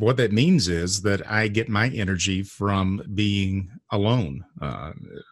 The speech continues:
reading, writing, thinking, processing. Um, and, and yet I'm hosting a radio show, I'm doing podcasts, you know, I'm, I'm talking with you, I'm reaching out and working with people in strategic communication.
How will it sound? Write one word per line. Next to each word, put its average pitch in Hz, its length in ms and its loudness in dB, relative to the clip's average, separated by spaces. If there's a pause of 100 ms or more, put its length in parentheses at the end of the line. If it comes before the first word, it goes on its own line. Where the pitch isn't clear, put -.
reading, 98 720 -2
writing, 95 720 -2 (160)
thinking, 95 480 -2 (300)
processing. 95 920 0 (580)
Um, 82 500 -6 (420)
and, 104 200 -2
and 101 200 2
yet 104 480 2
I'm 98 380 -2
hosting 107 400 0
a 95 60 0
radio 101 360 2
show, 104 440 2
I'm 92 120 2
doing 92 280 2
podcasts, 98 920 0 (360)
you 104 80 0
know, 101 80 4
I'm, 101 180 2
I'm 98 160 -2
talking 107 380 2
with 101 180 4
you, 104 480 6 (320)
I'm 107 180 0
reaching 110 380 2
out 107 200 4
and 98 100 2
working 104 340 -2
with 95 160 -4
people 104 340 -2
in 98 120 4
strategic 98 560 -4
communication. 101 800 0